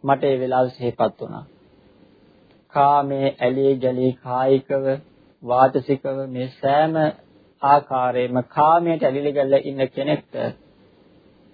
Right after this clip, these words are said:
මේ ආර්ය වූ මාර්ගයේ විවර වෙන්නේ නැති බව. මේ පළවෙනි උපමාව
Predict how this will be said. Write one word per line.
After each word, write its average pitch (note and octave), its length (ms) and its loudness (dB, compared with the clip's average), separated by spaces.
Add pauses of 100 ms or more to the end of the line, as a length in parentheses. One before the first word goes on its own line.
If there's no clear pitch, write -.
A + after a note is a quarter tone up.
(240)
මේ B2+ 240 -4
ආර්ය C3 320 2
වූ C3 180 -2
මාර්ගයේ A#2+ 640 -2 (600)
විවර B2+ 240 2
වෙන්නේ A#2+ 280 0
නැති A#2 280 -4 (260)
බව. G1+ 240 -8 (1080)
මේ D3+ 240 4
පළවෙනි F3+ 480 4
උපමාව C#3 500 -2